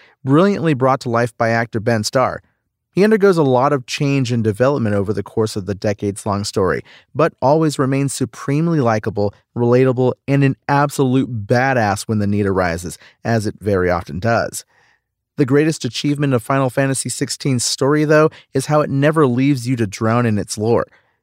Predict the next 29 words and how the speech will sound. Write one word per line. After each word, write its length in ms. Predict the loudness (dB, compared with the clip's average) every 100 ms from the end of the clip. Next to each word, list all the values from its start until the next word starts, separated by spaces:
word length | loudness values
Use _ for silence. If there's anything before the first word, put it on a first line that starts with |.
| _ _ -8
This 140 | -4
is 140 | 0
a 140 | 2 2
massive 800 | 2 0 2 2 0 0 -4 -2
world, 420 | 2 2 2 -2 _ -2
complete 380 | -2 0 -2
with 120 | -2 -2
five 340 | 0 0 0
kingdoms, 480 | -2 -2 -2 -4 -10 _ _ -6
each 160 | -4
with 140 | -2 0
their 180 | -2
own 220 | 0 -2 0
forms 320 | -2 -2 -2
of 80 | -2
government, 420 | 0 0 -4 -8 _ _
rulers, 600 | -2 2 4 2 -2 -8 -4
religions, 640 | 0 2 2 2 -2 -2
and 140 | -2 0
ideals. 560 | 0 0 0 0 -2 -16 _ _ _ -2
A 100 | -2
whole 400 | 0 2 4 2
encyclopedia's 920 | 0 0 0 -2 -2 -4 0 0 0
worth 260 | 0 0
of 160 | 0 0
realm-specific 680 | 0 -2 -6 -6 -6 -8 -4
terms 360 | 0 0 0
like 180 | -2 -4 -10 -20 -12
bearers, 680 | -2 2 4 4 4 2 -2